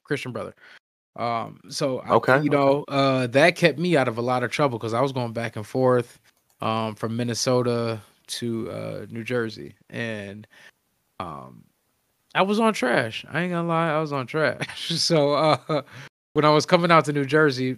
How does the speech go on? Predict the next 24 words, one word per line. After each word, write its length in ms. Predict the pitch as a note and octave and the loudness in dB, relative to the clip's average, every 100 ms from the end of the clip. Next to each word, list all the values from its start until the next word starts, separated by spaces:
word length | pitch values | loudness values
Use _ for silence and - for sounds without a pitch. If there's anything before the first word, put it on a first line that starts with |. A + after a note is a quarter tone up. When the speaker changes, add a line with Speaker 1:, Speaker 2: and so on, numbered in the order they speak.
| - | -8
Speaker 1:
my, 300 | B2+ B2+ B2 | -8 -6 -6
the, 220 | A2+ A#2+ A2+ | -8 -12 -10
the 160 | B2+ | -12
dude 260 | A#2 C3 C3 | -6 -4 -2
I 60 | |
met, 220 | B2+ C3 B2 | -2 -4 -2
Rob, 440 | B2+ B2+ B2 A2+ - - | -2 0 -2 -6 -16 -12
um, 400 | A#2+ A#2+ A#2 A2+ | -8 -8 -8 -10
one 100 | B2 | -8
of 60 | |
my 100 | A#2+ | -6
best 300 | A2+ A2+ A#2 | -6 -6 -8
friends, 400 | - B2+ C3 A2+ | -4 -4 -4 -6
man, 240 | A2 A2+ A#2 | -10 -8 -8
I 60 | |
wish 240 | A#2 A#2+ - | -8 -8 -8
I 100 | A2 | -10
was 200 | A2 - | -12 -20
still 260 | - B2 | -12 -10
connected 440 | A2+ B2 B2 B2 B2+ | -10 -8 -6 -6 -10
with 100 | A2 | -12
him, 120 | A#2+ | -12
but, 140 | - | -12
uh, 140 | - | -10